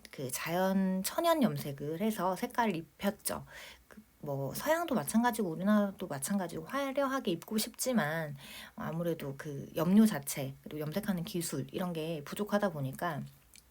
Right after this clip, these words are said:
잘 사는 사람만 좀 입게 되는 그런 측면도,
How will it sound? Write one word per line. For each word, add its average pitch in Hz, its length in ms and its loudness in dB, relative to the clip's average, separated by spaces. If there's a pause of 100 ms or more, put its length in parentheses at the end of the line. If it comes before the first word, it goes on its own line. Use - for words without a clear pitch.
(840)
잘 170 200 0
사는 247 200 4
사람만 202 520 4
좀 139 300 -4
입게 - 280 -4
되는 143 380 -2
그런 147 300 -6
측면도, 240 640 4